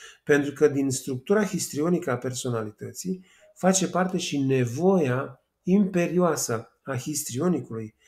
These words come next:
de a fi băgat în seamă și nefericirea lui totală în momentele când nu are spectator pentru afectul pe care el îl trăiește. Când nimeni nu observă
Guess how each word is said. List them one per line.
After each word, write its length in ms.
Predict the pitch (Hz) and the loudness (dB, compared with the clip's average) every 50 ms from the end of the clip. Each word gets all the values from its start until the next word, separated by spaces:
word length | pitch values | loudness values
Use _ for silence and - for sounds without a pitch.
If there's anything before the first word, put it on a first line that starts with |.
| - - - _ _ | -20 -20 -20 _ _
de 200 | - 127 123 131 | -10 -4 -2 0
a 140 | 123 117 110 | 0 0 -2
fi 440 | 110 - - 139 147 151 147 147 _ - | -4 -4 -4 -2 -4 -4 -6 -10 _ -12
băgat 520 | 117 117 117 113 120 131 131 131 131 - | -4 -4 -2 0 0 -2 -2 -2 -6 -10
în 160 | 110 104 101 | -12 -10 -8
seamă 540 | - - - 156 175 160 131 120 110 104 - _ _ _ _ _ | -8 -6 -4 -2 -2 -2 -2 -4 -6 -8 -10 _ _ _ _ _
și 240 | - - - 185 180 | -8 -4 0 4 6
nefericirea 800 | 190 196 190 196 185 185 180 180 180 - - 202 196 185 170 | 6 6 6 4 2 2 2 2 0 -2 -4 -2 0 2 2
lui 320 | 151 151 165 165 165 165 165 - - - | 2 4 4 4 4 2 0 -6 -16 -12
totală 920 | - 165 180 180 180 - 165 185 196 175 131 123 131 147 151 - _ _ _ _ _ _ _ _ _ _ _ _ _ | -6 -6 -4 -4 -4 -4 -2 -2 0 0 0 0 -2 -2 -4 -8 _ _ _ _ _ _ _ _ _ _ _ _ _
în 120 | - 165 170 | -4 -2 0
momentele 600 | 165 151 143 151 175 190 185 185 170 147 139 135 | 2 2 2 4 4 4 2 2 0 -2 -2 -2
când 300 | - 143 131 127 120 120 | -2 0 0 2 2 2
nu 220 | 123 135 160 180 | 0 0 2 2
are 200 | 190 190 185 180 | 2 2 0 0
spectator 920 | 180 - - - 156 147 151 - - 131 117 - - 135 135 139 143 - _ _ _ _ _ _ _ - | -2 -4 -4 -2 -4 -4 -4 -4 -6 -6 -6 -4 -4 -4 -4 -4 -6 -10 _ _ _ _ _ _ _ -4
pentru 260 | 135 135 131 127 123 | -2 -2 -2 0 -2
afectul 560 | 120 113 110 - 147 143 - - - 127 120 | -4 -4 -4 -2 -2 -2 -2 -4 -6 -6 -6
pe 140 | 117 123 117 | -4 -6 -8
care 240 | - 117 113 117 120 | -8 -6 -6 -6 -4
el 120 | 120 120 | -4 -4
îl 100 | 120 117 | -6 -8
trăiește. 560 | 113 - 123 113 104 101 - - - - - _ _ _ _ _ _ _ _ _ - _ _ _ _ | -8 -8 -8 -8 -8 -8 -10 -12 -12 -16 -20 _ _ _ _ _ _ _ _ _ -20 _ _ _ _
Când 280 | - - 156 143 127 120 | -4 -2 0 0 0 0
nimeni 480 | 127 156 196 226 214 180 170 165 151 | 2 4 4 4 4 4 2 2 0
nu 120 | 135 127 117 | 0 0 -2
observă 720 | 110 - - - - 170 170 160 143 143 156 151 156 | -2 -4 -6 -6 -4 -4 -4 -4 -2 2 2 2 2